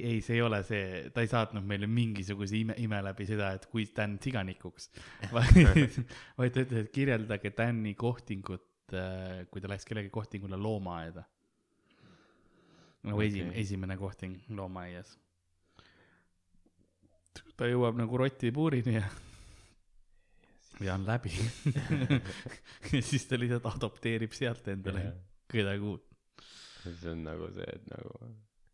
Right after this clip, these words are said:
Speaker 2: rotipuurini ja siis ütled, et meil võiks olla kõik see.
Speaker 1: <laughs> Kas sa tahad nad minuga koos adopteerida?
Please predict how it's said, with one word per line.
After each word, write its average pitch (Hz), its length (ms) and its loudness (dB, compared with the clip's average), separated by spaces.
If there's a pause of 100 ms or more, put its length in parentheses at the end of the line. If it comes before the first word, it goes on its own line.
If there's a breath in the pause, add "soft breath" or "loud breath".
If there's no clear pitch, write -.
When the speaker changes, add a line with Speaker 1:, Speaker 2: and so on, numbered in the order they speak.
(360)
Speaker 2:
rotipuurini 82 840 -6
ja 80 60 -12
siis - 160 -20
ütled, - 180 -20
et - 160 -18
meil 82 180 -8
võiks 80 240 -10
olla 80 220 -8
kõik 82 260 -6
see. 90 300 -2 (1040)
Speaker 1:
<laughs> 165 1160 2
Kas 131 140 0
sa 123 100 -4
tahad 117 280 2
nad 117 160 0
minuga 117 280 -4
koos 117 320 0
adopteerida? 110 800 2